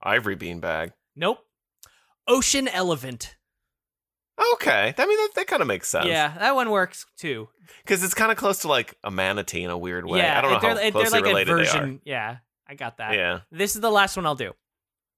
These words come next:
Speaker 1: Okay.
Speaker 2: 'Cause I think it's really cute. Uh, for a sloth, the word is shulan. I'm not getting those tones right. Um, and I apologize. But shulan, two words,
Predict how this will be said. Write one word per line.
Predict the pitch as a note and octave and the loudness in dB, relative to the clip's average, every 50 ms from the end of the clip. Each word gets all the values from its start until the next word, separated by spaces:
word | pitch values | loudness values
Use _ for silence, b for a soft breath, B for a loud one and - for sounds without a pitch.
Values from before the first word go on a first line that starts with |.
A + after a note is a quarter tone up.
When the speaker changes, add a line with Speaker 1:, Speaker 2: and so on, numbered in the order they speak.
| _ _ _ - | _ _ _ -2
Speaker 1:
Okay. | A#2 G#2 G2+ - - | 0 0 0 0 -2
Speaker 2:
'Cause | - D3 B2+ | -4 -2 0
I | C#3+ C3+ | 0 0
think | D#3 D#3 D3+ | 0 -2 -4
it's | C#3+ - | -4 -2
really | C#3+ C#3 C3 B2 | -2 -4 -4 -4
cute. | - - B2 G#2+ - _ _ _ _ _ _ _ _ _ _ _ _ - | -6 -10 -12 -14 -14 _ _ _ _ _ _ _ _ _ _ _ _ 0
Uh, | D3 D3 C#3+ C#3 C3 | 2 2 4 2 2
for | - - F3+ E3 D#3 D3 | -2 -2 -2 0 0 2
a | D#3 D#3 D#3 | 2 2 2
sloth, | D3 - - - G3 F#3 D3 A#2+ C#3+ E3 - - - - _ _ _ _ _ _ _ _ _ _ _ _ _ _ _ _ _ _ _ _ _ _ _ _ | 2 0 -2 0 0 0 0 0 -2 -6 -8 -12 -18 -20 _ _ _ _ _ _ _ _ _ _ _ _ _ _ _ _ _ _ _ _ _ _ _ _
the | C#3+ D3+ D3+ | -12 -8 -4
word | C#3+ D#3+ D#3 D#3 D3+ | -2 0 0 0 0
is | D3+ C#3+ | -2 -2
shulan. | - - - - - G#3 G#3+ G3+ G3+ E3+ C3 A#2 A#2+ C#3+ G#3 A3 _ _ _ _ _ _ _ _ _ _ _ _ - | -2 -2 -2 -2 -2 -2 -2 -2 -2 -2 0 -2 -2 -4 -8 -10 _ _ _ _ _ _ _ _ _ _ _ _ -12
I'm | C3+ C3 B2 | -10 -4 -2
not | B2+ C3+ C#3 - | 0 0 0 0
getting | C3 A#2 A2+ A2 | -4 -6 -6 -8
those | G2+ G2 - | -10 -10 -12
tones | - A2+ G#2 A2 G#2+ - | -12 -14 -14 -14 -12 -10
right. | G#2 G2+ B2+ E3 - _ b b b b b b b b b b b _ _ - | -8 -8 -8 -8 -10 _ b b b b b b b b b b b _ _ -2
Um, | D3 D#3 D#3 D3+ D3 C#3+ C#3+ C#3 C#3 C3+ C3+ C3 C3 C3 C3 C3 C3+ - - | 2 4 4 6 4 4 4 2 2 0 0 -2 -6 -8 -14 -16 -18 -14 -8
and | C#3+ C#3 | -4 -2
I | C3+ | -2
apologize. | B2+ A#2+ - C#3 C3+ B2 A2+ G#2 G#2+ G2 G#2 B2 - b b b b b b b b _ | -2 0 0 0 0 0 -2 -4 -8 -10 -10 -12 -12 b b b b b b b b _
But | C3+ D3 D3 C3+ B2+ - _ _ _ | -2 0 0 0 0 -2 _ _ _
shulan, | - - - A3+ A3+ G#3 E3 B2 G#2+ G#2 A2 A#2 - _ _ - | -14 -8 -6 -4 -2 0 0 0 -2 -2 -4 -6 -10 _ _ -4
two | - B3+ B3 | -2 -2 0
words, | F#3 D#3 B2+ A#2+ A#2 A2+ A#2 - - | 0 0 0 0 0 -2 -6 -12 -18